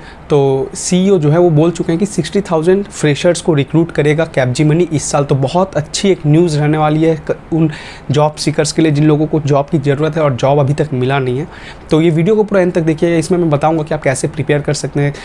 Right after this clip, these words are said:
Capgemini में ज्वाइन करने के लिए। अगर आप core sector से हैं, नॉन आईटी background से हैं,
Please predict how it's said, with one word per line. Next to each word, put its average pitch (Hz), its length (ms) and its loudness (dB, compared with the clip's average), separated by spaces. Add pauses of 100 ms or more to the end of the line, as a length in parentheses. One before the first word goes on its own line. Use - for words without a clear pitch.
(240)
Capgemini 139 680 2
में 143 160 4
ज्वाइन 139 220 2
करने 143 200 0
के 143 60 0
लिए। 143 200 0 (340)
अगर 156 180 2
आप 151 160 -2
core 156 180 2
sector 151 320 -2
से 147 160 0
हैं, 139 80 2
नॉन 143 220 2
आईटी 147 200 0
background 135 380 0
से 139 140 -4
हैं, 123 100 -2